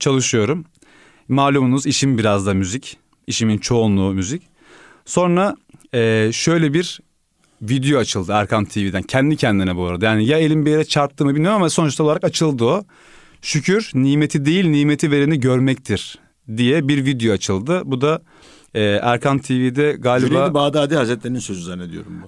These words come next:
Speaker 1: Evet, onu aktaran da muhtemelen
Speaker 2: Abdullah hocamız olabilir.
Speaker 1: Ödül alan şey kimdi? Bir program vardı. Erkan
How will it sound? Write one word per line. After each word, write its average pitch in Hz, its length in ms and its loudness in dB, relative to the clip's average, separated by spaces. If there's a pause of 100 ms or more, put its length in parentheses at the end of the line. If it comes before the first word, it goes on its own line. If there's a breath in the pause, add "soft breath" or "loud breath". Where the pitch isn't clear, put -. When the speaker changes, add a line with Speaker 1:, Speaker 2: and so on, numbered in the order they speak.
Speaker 1:
Evet, 110 200 0
onu 127 140 2
aktaran 135 500 0
da 156 240 0
muhtemelen 131 640 -2 (240)
Speaker 2:
Abdullah - 340 -6
hocamız 101 300 -6
olabilir. 85 400 -12 (600 soft breath)
Speaker 1:
Ödül 123 260 -2
alan 156 240 2
şey 160 220 0
kimdi? 156 560 -2
Bir 123 180 -2
program 127 480 2
vardı. 95 360 0 (100)
Erkan 107 520 -2